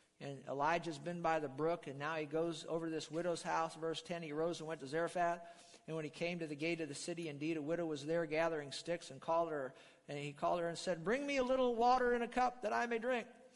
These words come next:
And as she was going to get it, he called to her and said, "Please bring me a morsel of bread in your hand." So he said, she said, "As the Lord your God lives, I don't have any bread, only a handful of flour in a bin, a little jar, uh, a little oil in a jar, and see, I'm gathering a couple of sticks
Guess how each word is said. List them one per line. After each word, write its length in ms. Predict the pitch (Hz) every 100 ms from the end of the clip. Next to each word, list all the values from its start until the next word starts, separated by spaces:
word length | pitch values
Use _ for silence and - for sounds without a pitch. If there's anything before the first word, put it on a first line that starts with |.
| - - 175
And 100 | 202
as 100 | 202
she 160 | 240
was 140 | 220 175
going 300 | 208 220 214
to 80 |
get 200 | 185 214
it, 120 | 233 190
he 80 |
called 320 | 180 208 214 214
to 60 |
her 100 | 214
and 100 | 220
said, 260 | 196 220 -
"Please 240 | 220 240
bring 240 | 202 226 226
me 100 | 220
a 40 |
morsel 380 | 196 220 220 208
of 100 | 175
bread 240 | 202 220
in 60 | 202
your 100 | 202
hand." 380 | 233 220 151 -
So 180 | 185
he 120 | 180 190
said, 420 | 226 220 160 113 - - - - -
she 240 | - - 269
said, 380 | - 151 117 - - -
"As 140 | 180
the 80 | 170
Lord 240 | 190 254
your 120 | 240 240
God 260 | 233 226
lives, 240 | 220 226 202
I 160 | 185
don't 160 | 240 208
have 280 | 220 233 214
any 180 | 208
bread, 340 | 185 180 208 226
only 260 | 214 214
a 60 | 196
handful 400 | 202 220 196 208
of 80 | 190
flour 260 | 208 208
in 80 | 202
a 40 | 185
bin, 180 | 220
a 40 | 220
little 140 | 202
jar, 420 | 175 190 202 190 -
uh, 340 | 139 156 147
a 60 | 156
little 220 | 196 190 185
oil 260 | 208 214
in 100 | 196
a 60 | 185
jar, 280 | 170 202 208
and 100 | 185
see, 240 | - 233
I'm 140 | 180
gathering 460 | 165 185 214 214 185
a 60 | 156
couple 280 | 214 214
of 80 | 160
sticks 320 | - 220 220